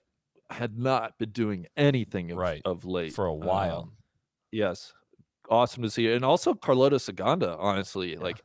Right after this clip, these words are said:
Speaker 1: not doing anything for
Speaker 3: She's
Speaker 1: a while.
Speaker 3: so slow. It's crazy.
Speaker 1: <laughs> She is the slow. I love her golf swing, though. I, I really like her game.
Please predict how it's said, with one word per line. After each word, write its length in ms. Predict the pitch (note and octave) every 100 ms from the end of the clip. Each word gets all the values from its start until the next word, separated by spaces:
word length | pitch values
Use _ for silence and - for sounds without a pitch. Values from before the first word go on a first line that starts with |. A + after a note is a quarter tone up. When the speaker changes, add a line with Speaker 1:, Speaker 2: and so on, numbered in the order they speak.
| -
Speaker 1:
not 380 | G2 G#2 A2
doing 480 | A2 G#2 F#2+ F2+ F2 -
anything 580 | G#2+ G2+ F2 F2+ D#2+ D#2+ _
for 180 | - F#2
Speaker 3:
She's 60 | F2
Speaker 1:
a 40 |
while. 140 | E2+ D#2+
Speaker 3:
so 180 | C2 B1+
slow. 540 | - - A#2+ C3 A#2+ _ _ _
It's 100 | -
crazy. 320 | - G2 A#2
Speaker 1:
<laughs> 0 |
She 260 | - D3
is 180 | C#3 D#3+
the 140 | - D3
slow. 360 | - A2+ G#2 F#2+
I 60 | A#2
love 280 | A#2 B2+
her 80 | G#2+
golf 280 | E2 E2+ D#2+
swing, 220 | - D#2+ D#2+
though. 200 | D#2+ -
I, 140 | G#2+
I 80 | B2+
really 260 | B2 D3+ C#3
like 240 | G#2 G2 -
her 80 |
game. 340 | E2 D#2+ D2+